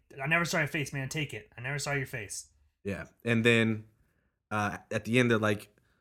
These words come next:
Speaker 2: "Where'd, uh, so-and-so go?" While he's standing right there, and he's like,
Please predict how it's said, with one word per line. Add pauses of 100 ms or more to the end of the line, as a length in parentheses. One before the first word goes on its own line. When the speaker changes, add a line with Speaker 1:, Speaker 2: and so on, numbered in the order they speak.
(480)
Speaker 2:
"Where'd,
uh,
so-and-so
go?"
While
he's
standing
right
there,
and
he's
like,